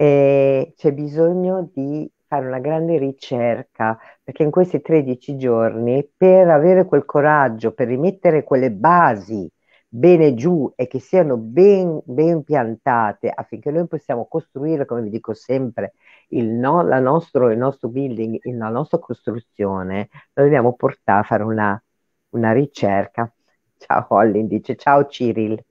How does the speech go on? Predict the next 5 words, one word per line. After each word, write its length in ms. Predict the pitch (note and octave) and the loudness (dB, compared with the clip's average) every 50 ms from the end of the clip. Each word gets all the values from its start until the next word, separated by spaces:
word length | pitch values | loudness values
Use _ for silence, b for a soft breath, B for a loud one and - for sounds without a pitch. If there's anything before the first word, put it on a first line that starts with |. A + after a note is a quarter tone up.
| _ B B B B B B B B B B B B B B B B B B _ _ B B B B B B _ _ | _ B B B B B B B B B B B B B B B B B B _ _ B B B B B B _ _
E 1400 | - B2 B2 A#2+ A#2 A2+ A2+ A#2+ A#2 A2+ A2+ A2+ A2+ A2 A2 A2+ A2+ A2+ A2 A2 A2 A2 A2 A2 A2 G#2 G2 F#2+ - | 2 4 6 6 6 4 4 2 2 0 -2 -2 -4 -4 -2 -2 -2 -2 -2 -4 -4 -6 -6 -6 -6 -6 -6 -6 -8
dobbiamo 280 | - B2+ C#3+ C3 C3+ C#3+ | -4 -2 -2 0 0 -2
fare 220 | - - C3+ A2+ | 0 0 0 0
una 180 | A#2+ A#2+ A#2 A#2 | 0 0 0 0
ricerca 560 | B2+ D3 C#3 - - B2 G#2+ A2 A2 - B2 | 0 -2 -2 -2 0 0 0 0 0 -2 -2